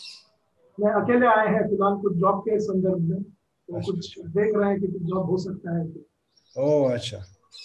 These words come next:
Speaker 2: अभी परिस्थिति ठीक नहीं है, ऐसा है दुबई में?
Speaker 1: थोड़ा कठिन है, कठिन।
Speaker 2: भक्ति के लिए अच्छी है ऐसी परिस्थिति,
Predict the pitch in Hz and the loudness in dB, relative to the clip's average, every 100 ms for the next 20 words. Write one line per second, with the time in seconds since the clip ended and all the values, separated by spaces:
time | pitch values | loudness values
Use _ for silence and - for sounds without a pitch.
0 | - _ - 123 147 196 196 - 190 196 | -20 _ -10 -4 0 0 0 2 4 4
1 | - 202 185 196 185 165 147 143 185 180 | 2 0 0 0 -2 -4 -8 -10 -6 0
2 | 170 190 170 143 170 214 208 - _ _ | 2 4 2 2 2 0 -2 -12 _ _
3 | 147 151 185 175 185 170 - - 160 156 | -6 0 2 2 2 -2 -10 -14 -8 0
4 | 156 160 165 165 - - - - - - | 2 2 0 -2 -6 -20 -20 -20 -20 -20
5 | _ _ _ _ _ _ _ _ - - | _ _ _ _ _ _ _ _ -20 -18
6 | - 196 196 196 196 185 190 - 214 208 | -8 0 4 4 2 -4 -8 -6 -2 2
7 | 247 220 147 - - _ _ - - 427 | 2 2 -2 -6 -14 _ _ -6 -2 0
8 | - - _ _ _ _ _ 143 139 202 | -2 -8 _ _ _ _ _ 0 2 0
9 | 214 220 214 208 202 190 175 175 190 131 | 4 6 8 6 6 6 4 2 2 2
10 | 117 107 113 113 135 - 120 110 - 113 | 0 -4 -6 -6 -8 -6 -6 -6 -8 -10
11 | 110 95 92 | -10 -10 -12